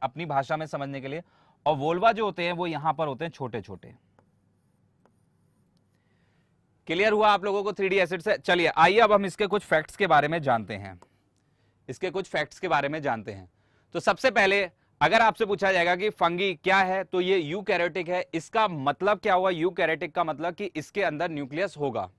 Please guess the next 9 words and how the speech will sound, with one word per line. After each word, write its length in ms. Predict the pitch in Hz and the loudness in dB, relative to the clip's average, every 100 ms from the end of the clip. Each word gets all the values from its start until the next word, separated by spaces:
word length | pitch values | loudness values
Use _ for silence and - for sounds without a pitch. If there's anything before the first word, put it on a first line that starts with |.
| _ _ _ _ _ _ | _ _ _ _ _ _
इसके 240 | 131 - 185 | -14 -4 -4
अंदर 280 | 165 190 | 0 -2
न्यूक्लियस 420 | 202 160 156 180 170 | -2 -8 -4 -4 -2
वेल 260 | 139 156 | 0 0
डेवलप्ड 400 | 151 135 127 110 | 0 -2 -4 -8
होगा, 240 | 107 98 92 _ _ _ | -10 -10 -14 _ _ _
नॉन 440 | 127 143 175 226 208 _ _ _ _ | -8 0 2 2 -2 _ _ _ _
मोटाइल 440 | 139 165 170 180 | -8 -2 0 0
हैं, 260 | 185 185 180 | -2 -6 -10